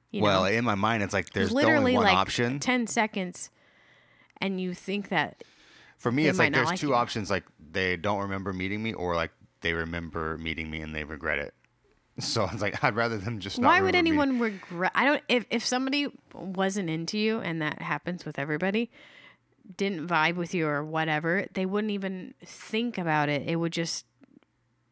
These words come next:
Speaker 1: be off in the distance. You know, they wouldn't go back to it and think like, "Oh man, I wish I didn't meet that fucking guy." It just, it wouldn't even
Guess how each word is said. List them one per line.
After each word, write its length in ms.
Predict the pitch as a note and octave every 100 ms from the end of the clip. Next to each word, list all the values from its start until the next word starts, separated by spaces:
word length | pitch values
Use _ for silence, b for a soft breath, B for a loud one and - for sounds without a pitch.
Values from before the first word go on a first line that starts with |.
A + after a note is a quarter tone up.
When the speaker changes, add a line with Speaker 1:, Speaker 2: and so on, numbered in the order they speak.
| _
Speaker 1:
be 160 | F#3+ E3+
off 260 | E3 -
in 60 | E3+
the 100 | D3+
distance. 500 | E3 - - C#3+ -
You 60 | F#3+
know, 180 | F3+
they 120 | F3 F#3
wouldn't 380 | G3+ G3+ E3+ -
go 120 | F#3+
back 220 | F3 E3+
to 120 | - F3+
it 20 |
and 160 | D#3+
think 180 | F3 F3
like, 160 | D3+ F3+
"Oh 140 | G#3
man, 200 | F#3+ F3+
I 60 | E3
wish 200 | F#3 F#3
I 40 |
didn't 200 | F3+ D#3+
meet 180 | E3+ F3+
that 160 | E3 -
fucking 420 | - D#3+ - D#3
guy." 260 | - D#2+ -
It 120 | F#3+
just, 220 | A3 - -
it 80 |
wouldn't 260 | F#3+ G3+ G3+
even 400 | F#3+ F#3 F3+ F3